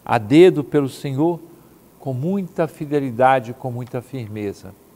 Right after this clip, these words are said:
Hoje celebramos Natanael ou Ba-, Na-, Bartolomeu, são esses dois nomes da mesma pessoa.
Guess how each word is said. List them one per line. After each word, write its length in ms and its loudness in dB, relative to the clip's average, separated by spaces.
Hoje 300 -2
celebramos 920 -2
Natanael 960 0
ou 280 -2
Ba-, 240 -2
Na-, 280 -12
Bartolomeu, 920 0
são 380 -6
esses 280 -8
dois 300 0
nomes 340 -4
da 120 -4
mesma 340 -6
pessoa. 580 -4